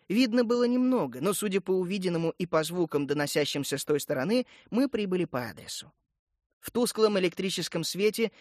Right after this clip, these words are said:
виднелись клетки наподобие звериных, в которых были заперты металюди.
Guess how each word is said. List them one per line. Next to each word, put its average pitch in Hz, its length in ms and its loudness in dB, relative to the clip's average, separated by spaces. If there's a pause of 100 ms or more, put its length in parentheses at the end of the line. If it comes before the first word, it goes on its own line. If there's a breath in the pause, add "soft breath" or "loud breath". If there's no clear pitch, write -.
виднелись 220 540 0
клетки 220 400 0
наподобие 170 540 0
звериных, 175 560 -2 (160 loud breath)
в - 80 -16
которых 233 420 0
были 196 220 0
заперты 143 560 0
металюди. 120 640 -6